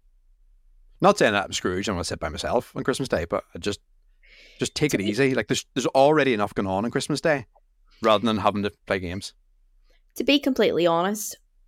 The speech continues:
Speaker 2: my mum and dad usually always work Christmas Day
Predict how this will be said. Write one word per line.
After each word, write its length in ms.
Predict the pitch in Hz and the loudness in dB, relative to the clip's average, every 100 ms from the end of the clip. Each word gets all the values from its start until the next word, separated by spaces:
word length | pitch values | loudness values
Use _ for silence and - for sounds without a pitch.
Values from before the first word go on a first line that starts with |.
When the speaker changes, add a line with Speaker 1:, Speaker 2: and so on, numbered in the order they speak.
| _ | _
Speaker 2:
my 300 | 208 196 208 | -2 2 4
mum 200 | 240 196 | 4 2
and 140 | 185 175 | 0 0
dad 340 | 156 156 170 | 0 2 0
usually 340 | 170 165 170 165 | -2 0 0 2
always 340 | 156 160 165 | 0 0 -2
work 160 | 170 - | -4 0
Christmas 340 | 196 - 233 | -2 -2 -4
Day 300 | - 208 262 | 2 2 0